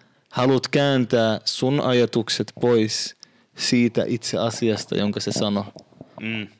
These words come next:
Speaker 1: joka sussa olisi tai mussa olisi esimerkiksi korjattavana.
Speaker 2: Ja sit se olisi silleen, niinku, että kuka sä oot sanoo mulle
Speaker 1: Exactly.
Speaker 2: mitään.
Speaker 1: Exactly.
Speaker 2: Mm.
Speaker 1: Esimerkiksi.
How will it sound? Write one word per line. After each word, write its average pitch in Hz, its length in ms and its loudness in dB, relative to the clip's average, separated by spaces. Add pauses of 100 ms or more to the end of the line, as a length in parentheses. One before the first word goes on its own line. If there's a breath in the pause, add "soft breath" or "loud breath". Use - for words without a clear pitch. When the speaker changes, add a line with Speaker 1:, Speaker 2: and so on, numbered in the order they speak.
(220)
Speaker 1:
joka 113 260 2
sussa 117 360 0
olisi 107 400 0
tai 107 120 0
mussa 113 400 0
olisi 101 380 -2
esimerkiksi 104 560 0
korjattavana. 117 720 -4 (180)
Speaker 2:
Ja 113 100 -4
sit 123 180 -4
se 120 100 -2
olisi 104 200 -2
silleen, 101 300 -4
niinku, 95 180 -8
että 95 300 -8
kuka - 240 -8
sä 107 180 -2
oot 92 180 -4 (120)
sanoo 95 340 -6
mulle 98 340 -12 (160)
Speaker 1:
Exactly. 135 320 -4
Speaker 2:
mitään. - 380 -12 (160)
Speaker 1:
Exactly. 135 520 -10 (440)
Speaker 2:
Mm. 101 360 -10 (200)
Speaker 1:
Esimerkiksi. - 640 -16